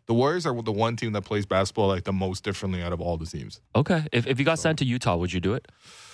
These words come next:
Speaker 1: Oh, my God.
Speaker 2: If you were offered a life-changing amount of money, but you had to lock in for five years.
Speaker 1: For five years
Speaker 2: Yep.
Speaker 1: in Utah? Um,
Speaker 2: Yep.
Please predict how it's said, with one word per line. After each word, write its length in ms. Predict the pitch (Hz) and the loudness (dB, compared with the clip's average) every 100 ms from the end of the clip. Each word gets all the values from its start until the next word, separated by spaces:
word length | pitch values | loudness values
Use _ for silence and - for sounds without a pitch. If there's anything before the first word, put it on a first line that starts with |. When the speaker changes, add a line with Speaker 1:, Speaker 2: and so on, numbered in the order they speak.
| - - - _ _ _ _ | -20 -20 -20 _ _ _ _
Speaker 1:
Oh, 720 | 123 139 143 143 139 131 113 101 | 0 2 2 0 -2 -4 -4 -6
my 160 | 90 | -10
God. 480 | 82 120 123 90 76 | -10 -6 -2 -2 0
Speaker 2:
If 100 | 98 | 2
you 80 | 101 | 2
were 80 | 113 | 2
offered 260 | 113 113 113 | 2 2 0
a 60 | |
life-changing 560 | 101 104 110 - 110 104 | 2 0 0 0 0 0
amount 240 | 92 90 | 0 -2
of 60 | 90 | -2
money, 240 | 87 80 80 | -4 -6 0
but 100 | 98 | 2
you 60 | |
had 120 | 107 127 | 2 2
to 60 | |
lock 240 | 113 104 110 | 2 2 0
in 80 | 101 | -2
for 120 | 95 | 0
five 240 | 92 90 | 2 2
years. 280 | 87 78 - _ _ _ _ _ _ _ _ | 0 -4 -8 _ _ _ _ _ _ _ _
Speaker 1:
For 120 | - | -18
five 520 | - - 143 180 185 | -18 -10 -2 0 -2
years 320 | 131 170 156 107 | -4 -2 0 0
Speaker 2:
Yep. 120 | 98 | 0
Speaker 1:
in 60 | |
Utah? 340 | 101 98 90 80 | -4 -6 -6 -6
Um, 460 | - 117 135 131 120 | -2 0 2 0 -2
Speaker 2:
Yep. 140 | 92 | -4